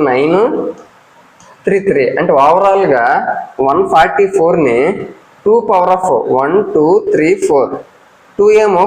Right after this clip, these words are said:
ఫోర్ టైమ్స్ వచ్చింది కాబట్టి టూ power of four into త్రీ ఏమో టూ టైమ్స్ వచ్చింది కాబట్టి త్రీ square.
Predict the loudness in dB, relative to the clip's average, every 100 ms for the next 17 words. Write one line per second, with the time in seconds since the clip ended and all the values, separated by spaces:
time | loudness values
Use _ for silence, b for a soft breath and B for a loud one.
0 | 0 0 0 0 0 0 0 0 0 0
1 | -2 -2 -2 0 0 0 -2 0 0 -2
2 | -8 -10 -6 -4 0 0 -2 -8 b b
3 | b _ -4 0 2 2 2 0 0 0
4 | 0 0 0 -2 0 0 2 0 0 0
5 | -2 -2 0 -2 -4 0 2 0